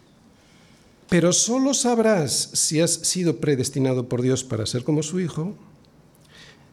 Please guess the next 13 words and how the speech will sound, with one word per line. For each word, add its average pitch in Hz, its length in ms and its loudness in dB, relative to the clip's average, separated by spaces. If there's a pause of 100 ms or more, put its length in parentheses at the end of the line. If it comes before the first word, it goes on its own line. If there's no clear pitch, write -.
(140)
si - 200 -4
vas 139 180 0
caminando 139 480 2
por 113 160 -2
este 147 200 0
mundo 147 520 6 (440)
intentando 147 580 2
llegar 139 300 2
a 147 40 2
la 139 80 2
estatura 131 420 -2
de 127 100 0
Cristo. - 400 -6